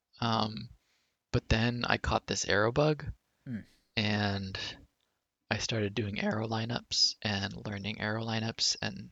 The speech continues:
Speaker 1: studying, and the other characters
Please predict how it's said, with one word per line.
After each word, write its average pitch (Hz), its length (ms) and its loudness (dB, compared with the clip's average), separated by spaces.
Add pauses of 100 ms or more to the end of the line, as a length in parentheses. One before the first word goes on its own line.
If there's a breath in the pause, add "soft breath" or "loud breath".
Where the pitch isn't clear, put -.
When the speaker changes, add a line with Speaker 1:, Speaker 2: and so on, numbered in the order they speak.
(120)
Speaker 1:
studying, 107 800 0 (120)
and 110 460 -4 (1400)
the - 200 -8
other 110 300 0 (220)
characters - 580 -2